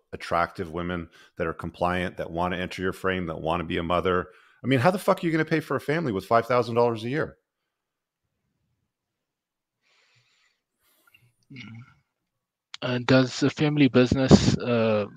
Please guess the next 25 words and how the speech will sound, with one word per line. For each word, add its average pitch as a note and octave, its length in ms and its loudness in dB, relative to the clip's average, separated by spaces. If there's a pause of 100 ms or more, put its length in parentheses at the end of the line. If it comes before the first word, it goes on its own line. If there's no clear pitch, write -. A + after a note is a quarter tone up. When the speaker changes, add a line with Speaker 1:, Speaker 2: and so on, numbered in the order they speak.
Speaker 1:
I A#2+ 80 6
don't F3 80 6
know G3+ 60 4
if G3 100 0
you E3+ 60 0
got D#3+ 140 6
the - 60 -4
conversion A#2+ 460 0
right, C#2+ 180 -6
dude. D#2 220 -6 (3250)
Help C#3 140 0
me C3 100 -2
out A2 160 0
here. D#2+ 220 -8 (580)
Rand. F2+ 340 -2
So F#2+ 420 0 (180)
how C3 100 0
much D#3 140 2
did D#3 100 -4
you C#3 80 2
make C3 200 4
in G#2+ 100 2
Rand G2 320 2 (460)
last F2+ 280 2
year? D#2+ 220 -6